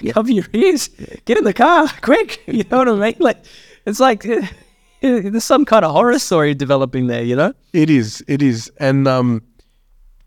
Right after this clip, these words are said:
Speaker 2: and that's normal. That's what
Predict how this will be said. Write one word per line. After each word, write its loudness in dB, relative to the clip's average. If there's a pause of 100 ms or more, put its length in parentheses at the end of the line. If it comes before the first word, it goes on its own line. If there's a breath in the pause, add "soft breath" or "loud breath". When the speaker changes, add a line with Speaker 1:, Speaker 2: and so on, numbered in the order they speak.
(160)
Speaker 2:
and 2
that's 0
normal. 0 (580)
That's -6 (1040)
what 0